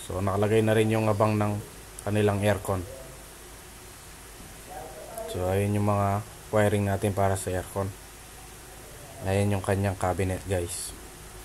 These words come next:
So, punta naman tayo dito sa kabilang room. Ayan yung mga wiring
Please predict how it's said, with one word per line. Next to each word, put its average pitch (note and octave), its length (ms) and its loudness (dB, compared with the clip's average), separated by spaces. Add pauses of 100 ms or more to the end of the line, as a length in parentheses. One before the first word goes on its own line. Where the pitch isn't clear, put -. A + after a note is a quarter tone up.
(880)
So, F#2+ 80 0
punta G#2+ 320 2
naman A2 160 4
tayo A2 240 8
dito G#2 240 2
sa G#2 400 4 (160)
kabilang G#2 480 4 (240)
room. G2+ 160 2 (3250)
Ayan F#2 320 0
yung F#2+ 80 2
mga F#2 160 2
wiring F#2+ 320 4